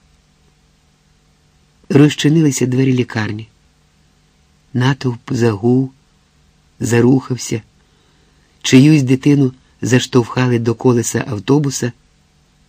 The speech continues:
і мати залементувала. Неголений, з глиняним, байдужим до всього обличчям Володимир Маслюк став у дверях.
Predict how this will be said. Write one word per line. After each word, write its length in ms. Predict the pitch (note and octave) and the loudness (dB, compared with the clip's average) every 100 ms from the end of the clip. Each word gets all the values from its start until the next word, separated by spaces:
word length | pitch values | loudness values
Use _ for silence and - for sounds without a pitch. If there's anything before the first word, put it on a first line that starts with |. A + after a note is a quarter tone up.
| _ _ _ _ _ - | _ _ _ _ _ -8
і 100 | A#2+ | -4
мати 480 | A2+ B2+ C#3+ D3 C#3+ - | 0 0 0 -2 -4 -6
залементувала. 880 | G#2 A2+ A#2 A2+ G#2+ - G2 - - _ _ _ _ _ _ _ _ _ _ _ _ _ _ _ _ _ _ _ _ _ _ _ _ _ _ _ _ - | -4 -2 -2 -4 -6 -6 -6 -8 -14 _ _ _ _ _ _ _ _ _ _ _ _ _ _ _ _ _ _ _ _ _ _ _ _ _ _ _ _ 2
Неголений, 800 | B2+ C#3+ C3 G#3+ F#3+ F3+ E3+ D3+ - - _ _ - | 4 4 4 4 4 4 2 0 -12 -20 _ _ -6
з 140 | A#2+ | -2
глиняним, 680 | A2+ C3+ E3 D3 C3 A#2 G#2+ | 2 6 6 6 6 4 0
байдужим 580 | - B2 B2+ D3+ C#3+ B2+ | 0 2 2 2 2 0
до 80 | A#2+ | 0
всього 320 | A2+ C3+ B2 | 0 2 2
обличчям 600 | A#2 A#2 A#2+ - A2+ G#2 - _ - | 0 0 -2 -2 -4 -4 -6 _ 0
Володимир 440 | B2+ B2+ B2 A#2 | 2 4 4 0
Маслюк 500 | A2 A2 - C#3+ - - - - _ | -2 -4 -2 -2 -4 -18 -20 -20 _
став 320 | - - D3 | -12 -4 -2
у 60 | C#3 | 0
дверях. 540 | B2 A#2 A2+ A2 - | 0 -2 -4 -10 -18